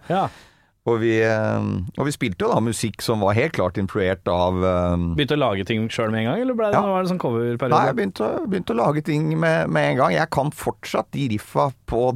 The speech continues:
Speaker 2: de, fra de låtene vi spilte når vi var da i tretten, fjorten års alderen.
Speaker 1: Ja. Og
Speaker 2: Så
Speaker 1: det, hvor lenge varte dette?
Speaker 2: Det varte til, eh, ut ungdomsskolen.
Speaker 1: Ja.
Speaker 2: Ja. Og så når jeg begynte på,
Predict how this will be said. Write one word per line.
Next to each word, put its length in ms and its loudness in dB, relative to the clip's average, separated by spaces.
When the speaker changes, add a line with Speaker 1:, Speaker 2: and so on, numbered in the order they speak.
Speaker 2:
de, 280 2
fra 360 0
de 140 0
låtene 340 0
vi 140 -2
spilte 320 -6
når 160 0
vi 80 -2
var 160 2
da 60 2
i 80 2
tretten, 360 -2
fjorten 280 -2
års 300 -6
alderen. 420 0
Speaker 1:
Ja. 180 0
Og 160 0
Speaker 2:
Så 160 4
Speaker 1:
det, 160 4
hvor 120 2
lenge 280 2
varte 240 0
dette? 340 -2
Speaker 2:
Det 100 4
varte 420 4
til, 380 0
eh, 800 2
ut 240 -2
ungdomsskolen. 680 0
Speaker 1:
Ja. 260 0
Speaker 2:
Ja. 140 2
Og 100 2
så 160 0
når 140 4
jeg 60 0
begynte 340 0
på, 220 2